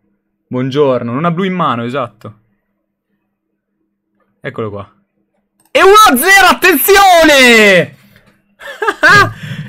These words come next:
E sull'uno ci avete preso tutti. E sull'uno ci avete. Ragazzi, ma chi ha scomm-, perché solo il sette per cento ha scommesso sull'uno? Ivory Tower.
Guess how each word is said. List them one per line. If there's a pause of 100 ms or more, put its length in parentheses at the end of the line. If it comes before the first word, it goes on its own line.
(120)
E
sull'uno
ci
avete
preso
tutti. (1300)
E
sull'uno
ci
avete. (1800)
Ragazzi, (840)
ma
chi
ha
scomm-,
perché
solo
il
sette
per
cento
ha
scommesso
sull'uno?
Ivory
Tower.